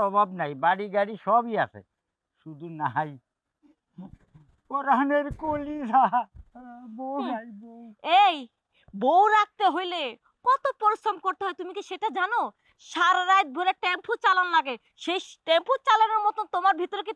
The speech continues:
Speaker 2: তেল মোবিল কিছু আছে? কিছুই তো নাই। হ্যাঁ?
Speaker 1: এই একটা কথা কলে ভুল তুমি। আমার তেল মোবিল আছে কি না আছে, তুমি একদিন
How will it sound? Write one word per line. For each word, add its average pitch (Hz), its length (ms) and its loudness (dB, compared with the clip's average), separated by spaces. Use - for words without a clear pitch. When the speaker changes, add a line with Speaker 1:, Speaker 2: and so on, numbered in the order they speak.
Speaker 2:
তেল 370 140 0
মোবিল 320 220 -4
কিছু 381 200 -10
আছে? 494 260 -6
কিছুই 508 360 0
তো 415 40 -2
নাই। 170 100 -10
হ্যাঁ? 277 160 2
Speaker 1:
এই 277 100 -2
একটা 220 180 -4
কথা 208 260 -6
কলে 208 180 -4
ভুল 208 140 -2
তুমি। 165 200 -8
আমার 233 200 2
তেল 240 180 2
মোবিল 254 220 2
আছে 247 240 -4
কি 262 160 -4
না 233 80 4
আছে, 202 200 -2
তুমি 233 140 -10
একদিন 226 200 -10